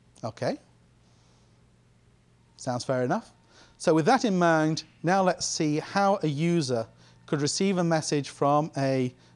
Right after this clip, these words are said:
trusted source and be sure that it came from that trusted source. So here we have, again, very similar webmail, a message, and it's talking about Zotob. Okay, there's something bad on the internet.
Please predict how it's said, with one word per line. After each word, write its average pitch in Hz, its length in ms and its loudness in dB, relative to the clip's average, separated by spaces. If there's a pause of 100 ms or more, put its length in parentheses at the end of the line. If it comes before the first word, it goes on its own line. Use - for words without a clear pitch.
trusted 170 380 -2
source 123 500 -2
and 123 140 -4
be 117 80 -8
sure 127 360 -2
that 117 120 -8
it 123 140 -14
came 107 240 -8
from 113 160 -14
that 104 160 -14
trusted - 320 -18
source. - 420 -14 (2000)
So 160 300 4
here 208 180 6
we 214 100 4
have, 185 340 2 (920)
again, 147 380 0 (420)
very 139 200 0
similar 131 340 -2
webmail, 123 500 -4 (1400)
a 147 60 -2
message, 196 560 2 (880)
and 165 100 0
it's - 80 -6
talking 170 280 0
about 135 280 -4
Zotob. 120 460 -4 (800)
Okay, - 340 -4
there's - 160 -4
something 175 320 -6
bad 175 220 0
on 151 140 -2
the 156 100 0
internet. 139 500 -6